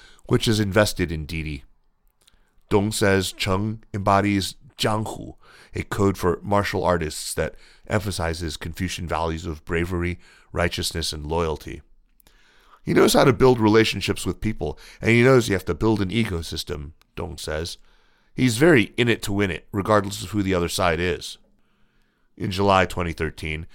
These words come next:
Tencent backed Didi with a fifteen million dollar investment, and by the end of the year, Didi Dache had fifty-five percent of the ride-sharing market, with its Alibaba-backed competitor Kuaidi Dache controlling the rest.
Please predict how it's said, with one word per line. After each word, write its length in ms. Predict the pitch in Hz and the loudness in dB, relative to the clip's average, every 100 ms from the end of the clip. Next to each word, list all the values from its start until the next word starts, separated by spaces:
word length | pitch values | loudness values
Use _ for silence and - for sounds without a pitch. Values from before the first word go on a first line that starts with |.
| - - | -20 -20
Tencent 560 | - 113 110 - 78 - | -4 -2 0 -2 -4 -4
backed 340 | 78 76 - - | -4 -4 -6 -10
Didi 360 | 85 82 82 | -8 -6 -6
with 160 | - 85 | -4 -4
a 100 | 80 | -4
fifteen 520 | - 127 - 127 107 | -4 -6 -6 -4 -2
million 280 | 92 92 87 | -2 -2 -2
dollar 300 | 82 82 80 | -2 -2 -4
investment, 600 | 78 85 85 - 67 - - - _ _ _ | -6 -6 -6 -8 -12 -14 -20 -20 _ _ _
and 180 | 95 85 | -4 0
by 140 | 85 | 0
the 140 | 80 | 0
end 120 | 85 87 | -4 -6
of 60 | |
the 80 | 80 | -6
year, 340 | 76 85 98 - _ - - | -4 -2 -4 -8 _ -20 -6
Didi 240 | 101 143 | -4 -2
Dache 560 | 190 - - - 101 - _ | 0 -2 -2 -2 -2 -4 _
had 240 | 104 98 | -8 -6
fifty-five 540 | - - - 123 - 117 | -4 -6 -6 -4 -4 -2
percent 420 | 110 - 87 76 | -4 -2 -2 -4
of 140 | 76 | -10
the 100 | 82 | -8
ride-sharing 580 | 76 80 87 - 82 78 | -4 -2 -2 -4 -6 -6
market, 400 | 76 76 82 78 - _ _ _ | -6 -6 -8 -12 -14 _ _ _
with 180 | 90 90 | -2 0
its 240 | 87 - - | 0 -2 -2
Alibaba-backed 840 | 98 92 85 82 85 80 76 - - | 0 2 2 0 0 -2 -4 -6 -10
competitor 720 | 78 98 87 85 80 78 - _ | -6 -4 -4 -4 -4 -4 -10 _
Kuaidi 400 | - 113 87 85 | -4 -2 -2 -4
Dache 480 | 73 73 - 82 80 - _ _ | -8 -10 -10 -10 -10 -10 _ _
controlling 440 | - 123 87 80 76 | -8 -4 -2 -2 -4
the 100 | 76 | -6
rest. 420 | 80 - - - | -6 -6 -12 -16